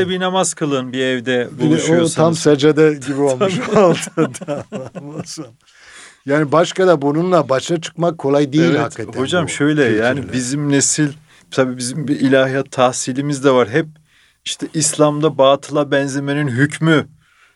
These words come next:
Speaker 2: Ee,
Speaker 1: Evet.
Speaker 2: hatırlarsınız Ali Rıza Demircan'ın böyle
Speaker 1: Evet,
Speaker 2: bir
Speaker 1: evet.
Speaker 2: kitabı vardı filan.
Speaker 1: E, adamcağız İslam'da
Speaker 2: <laughs>
Speaker 1: cinsel hayat dedi diye biz hepimiz acayip ateş püskürüyordu.
Speaker 2: Evet.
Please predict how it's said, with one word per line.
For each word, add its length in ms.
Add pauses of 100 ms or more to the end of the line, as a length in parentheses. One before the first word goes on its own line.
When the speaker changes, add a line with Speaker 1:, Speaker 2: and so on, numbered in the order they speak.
(160)
Speaker 2:
Ee, 60
Speaker 1:
Evet. 100
Speaker 2:
hatırlarsınız 920
Ali 220
Rıza 360
Demircan'ın 560
böyle 180
Speaker 1:
Evet, 140
Speaker 2:
bir 140
Speaker 1:
evet. 100
Speaker 2:
kitabı 420
vardı 360
filan. 220
Speaker 1:
E, 120
adamcağız 680
İslam'da 520
Speaker 2:
<laughs> 0
Speaker 1:
cinsel 440
hayat 300
dedi 260
diye 240
biz 160
hepimiz 400
acayip 440 (340)
ateş 420
püskürüyordu. 800
Speaker 2:
Evet. 320